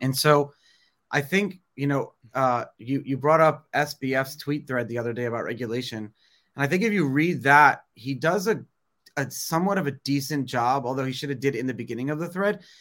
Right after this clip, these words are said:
separating what he sees as needing regulation and what he sees as not needing regulation. And what he sees as needing regulations, I think we all agree on, is that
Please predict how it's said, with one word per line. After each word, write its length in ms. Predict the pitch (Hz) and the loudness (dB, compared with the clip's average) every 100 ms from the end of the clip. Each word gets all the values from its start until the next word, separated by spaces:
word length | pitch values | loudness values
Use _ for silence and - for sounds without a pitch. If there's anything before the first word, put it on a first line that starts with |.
| - _ | -20 _
separating 1000 | - - 180 180 165 151 143 135 127 123 _ _ | -14 0 0 2 2 2 4 0 -2 -6 _ _
what 160 | 139 139 | -4 -2
he 180 | 127 165 | -2 -4
sees 300 | 160 143 131 | -2 -2 -2
as 160 | 120 | -2
needing 340 | 123 180 226 202 | 0 0 0 0
regulation 680 | 147 123 120 117 117 120 110 | 0 0 -2 -4 -4 -8 -6
and 160 | 123 | -6
what 100 | 131 | -4
he 160 | 135 156 | -4 -4
sees 240 | 147 123 | -4 -4
as 160 | 120 110 | -4 -2
not 260 | 127 135 | 0 0
needing 280 | 95 113 104 | -2 -8 -8
regulation. 560 | 92 101 87 92 - - _ | -8 -8 -8 -10 -12 -20 _
And 120 | 110 131 | -4 -2
what 120 | 143 | -2
he 80 | 139 | -2
sees 280 | 180 220 | -2 -2
as 120 | 208 175 | -2 -2
needing 200 | 170 147 | -2 0
regulations, 520 | 135 131 147 139 120 | 0 0 0 -2 -4
I 80 | 120 | -4
think 180 | 151 | -2
we 140 | 143 104 | 0 0
all 200 | 131 120 | 0 -2
agree 380 | 110 113 135 135 | -4 -4 0 0
on, 340 | 110 104 104 _ _ _ _ - | 0 -2 -6 _ _ _ _ -6
is 160 | 120 | -2
that 340 | 127 127 123 | 6 6 6